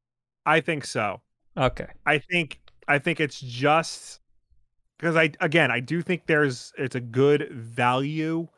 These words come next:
Speaker 1: but for a very specific audience. And
Speaker 2: Otaku
Speaker 1: it's just
Speaker 2: Sam
Speaker 1: that
Speaker 2: s-, s-, says, "What about The Sims?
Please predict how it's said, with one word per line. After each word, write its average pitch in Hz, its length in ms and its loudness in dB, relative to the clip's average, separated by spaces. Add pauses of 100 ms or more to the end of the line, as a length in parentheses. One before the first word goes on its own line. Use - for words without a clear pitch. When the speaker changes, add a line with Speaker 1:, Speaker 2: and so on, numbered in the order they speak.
(720)
Speaker 1:
but 135 320 2
for 135 260 4
a 131 120 2
very 127 520 0
specific - 1200 -8 (560)
audience. 107 640 0 (880)
And 143 80 4
Speaker 2:
Otaku 170 280 6
Speaker 1:
it's 214 160 2
just 143 140 6
Speaker 2:
Sam 127 100 2
Speaker 1:
that 127 100 2 (480)
Speaker 2:
s-, - 240 -14
s-, - 340 0
says, 131 260 2
"What 135 200 6
about 123 200 8
The 110 80 -2
Sims? 139 580 0